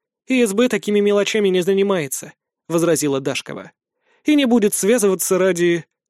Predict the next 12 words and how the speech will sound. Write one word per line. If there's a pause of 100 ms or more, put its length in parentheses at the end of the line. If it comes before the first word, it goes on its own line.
(560)
Она
вообще
после
возвращения
в
наш
зал (220)
бросала
на
меня (180)
задумчивые
взгляды.